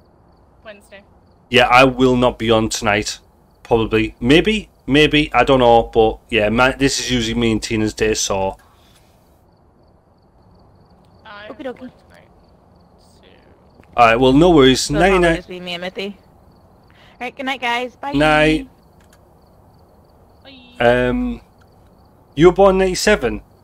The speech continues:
Speaker 2: Damn. Honestly, Techie, you should.
Speaker 1: Yeah, what?
Speaker 2: Uh, well, I'm probably gonna call it the night there as well, 'cause like I said, today's usually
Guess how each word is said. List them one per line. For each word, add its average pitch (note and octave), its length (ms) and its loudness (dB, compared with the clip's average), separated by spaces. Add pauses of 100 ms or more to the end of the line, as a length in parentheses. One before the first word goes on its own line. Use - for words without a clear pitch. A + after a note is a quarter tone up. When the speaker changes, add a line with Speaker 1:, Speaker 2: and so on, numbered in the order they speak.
Speaker 2:
Damn. A#2 460 -2 (160)
Honestly, D#3 340 4
Techie, - 340 -2
you C3+ 60 0
should. - 220 0
Speaker 1:
Yeah, - 160 -16 (1300)
what? A#2+ 80 0
Speaker 2:
Uh, A#2 500 4
well, C#3 300 2
I'm D#3 300 0 (520)
probably - 540 -6
gonna A#2+ 220 -4
call A#2 300 -2
it A#2 140 -10
the A#2 60 -12
night A2 280 -4
there G#2+ 180 -2
as G#2 220 -6
well, F#2+ 180 -4
'cause - 280 -12
like A#2 100 -2
I A2 40 -10
said, G#2+ 320 -2
today's A2+ 400 -2
usually G#2+ 840 -6